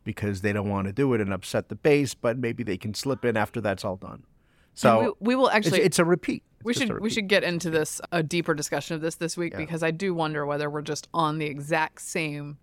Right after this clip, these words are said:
Speaker 2: train track
Speaker 1: Trajectory. Yeah.
Speaker 2: again.
Speaker 1: Yeah.
Speaker 2: Just
Speaker 1: Yeah.
Speaker 2: heading straight in the same direction we were, and that is what's posited by an Atlantic piece by McKay Coppins, who, by the way, is the person whose, I believe,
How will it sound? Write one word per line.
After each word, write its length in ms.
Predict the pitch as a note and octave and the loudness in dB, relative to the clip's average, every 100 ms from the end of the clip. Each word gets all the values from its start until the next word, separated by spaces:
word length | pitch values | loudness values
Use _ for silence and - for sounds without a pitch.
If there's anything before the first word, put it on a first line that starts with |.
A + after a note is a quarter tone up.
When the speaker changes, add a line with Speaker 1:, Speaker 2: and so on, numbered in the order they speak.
| - | -8
Speaker 2:
train 240 | F3+ D#3 | -4 -2
track 300 | D#3+ F#3+ F3 | 0 2 2
Speaker 1:
Trajectory. 140 | G#2 G#2+ | 2 0
Yeah. 80 | E3+ | -2
Speaker 2:
again. 540 | D#3+ D#3+ D#3+ F#3 G3 _ | 0 0 2 2 0 _
Speaker 1:
Yeah. 140 | G#2 F2 - _ _ _ _ | -4 -4 -6 _ _ _ _
Speaker 2:
Just 260 | F3+ E3 - _ _ _ - | -6 -6 -8 _ _ _ -4
Speaker 1:
Yeah. 140 | G#2 | 0
Speaker 2:
heading 280 | F2 G#3 G#3+ | 2 4 4
straight 380 | - - A3+ A3+ | 2 4 4 4
in 80 | A3 | 0
the 80 | G#3 | 0
same 320 | A#3+ A#3 A#3+ | 2 4 4
direction 460 | A#3+ A#3+ A#3+ A3 | 2 2 0 2
we 80 | A3 | 4
were, 240 | G#3+ A#3 A#3+ | 6 8 6
and 140 | G3+ | 6
that 140 | G#3 | 4
is 120 | G3+ F#3+ | 4 2
what's 160 | F3+ | -2
posited 500 | - G3+ F#3+ F3+ F3 | 0 2 2 2 0
by 180 | E3 E3 | 2 4
an 200 | D#3 D#3+ D3+ | 2 0 -2
Atlantic 440 | D3 G3+ F#3+ - | 0 0 0 -2
piece 240 | G3+ E3 | 0 -2
by 120 | - D#3 | -2 -6
McKay 300 | C#3+ E3+ C#3+ | -4 -6 2
Coppins, 560 | A#3 A#3+ A3 G#3 G3+ _ _ | 4 6 4 2 0 _ _
who, 100 | - | -2
by 160 | F#3 F3 | 4 4
the 100 | D#3+ | 4
way, 220 | D3+ C#3+ | 2 0
is 200 | C#3 D3 | -4 -6
the 220 | - D3 - _ _ - | -6 -10 -10 _ _ -8
person 300 | E3 D3 D3 | -6 -4 -6
whose, 400 | D3 C#3 - - | -6 -6 -6 -6
I 80 | D3 | -6
believe, 300 | D#3 D#3 | -4 -6